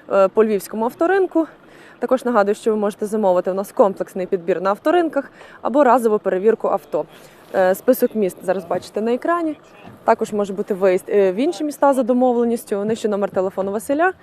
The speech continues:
Він займається автопідбором разом з командою експертів. Е, дзвоніть, вас проконсультують, чи варто вам виїхати на авторинок, чи треба обирати автомобілі в інтернеті і перевіряти їх.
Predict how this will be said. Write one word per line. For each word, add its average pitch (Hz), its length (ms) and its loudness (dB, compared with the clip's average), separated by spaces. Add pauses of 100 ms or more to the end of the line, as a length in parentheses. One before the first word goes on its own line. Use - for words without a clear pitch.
(280)
Він 240 100 0
займається 214 320 0
автопідбором 233 600 0
разом 247 220 0
з - 60 -10
командою 220 400 0
експертів. 175 520 -4 (440)
Е, 185 180 2
дзвоніть, 240 420 0
вас 247 180 2
проконсультують, 214 920 -2
чи - 120 -4
варто 208 240 2
вам 190 120 2
виїхати 190 320 -6
на 220 60 0
авторинок, 302 480 0
чи 208 100 -10
треба 214 280 0
обирати 208 360 0
автомобілі 202 440 -2
в 180 40 -6
інтернеті 233 520 -4
і 247 140 -6
перевіряти 175 580 -2
їх. 175 160 -12